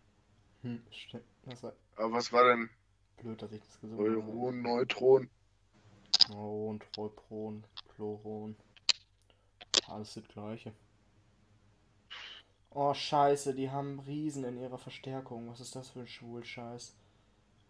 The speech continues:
Speaker 1: Schwul, ey. <laughs> Scheiße.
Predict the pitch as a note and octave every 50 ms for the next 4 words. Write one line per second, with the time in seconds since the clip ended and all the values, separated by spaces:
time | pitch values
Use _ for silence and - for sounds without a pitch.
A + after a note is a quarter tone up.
0 | _ _ _ _ _ - _ - - - - - - C#3 C3+ C3+ C#3 C#3+ C#3+ C#3
1 | C3 A#2+ A2+ A2 A2 A2 A2+ A2+ - - D3+ C3+ - - - - - - _ _
2 | _ - - - - - - - - - - - - - - _ - - - -
3 | - C3 C3 C3+ C#3 C#3 C#3 C#3 C#3 C3+ C3+ - B2+ A#2+ A#2 A#2 A#2+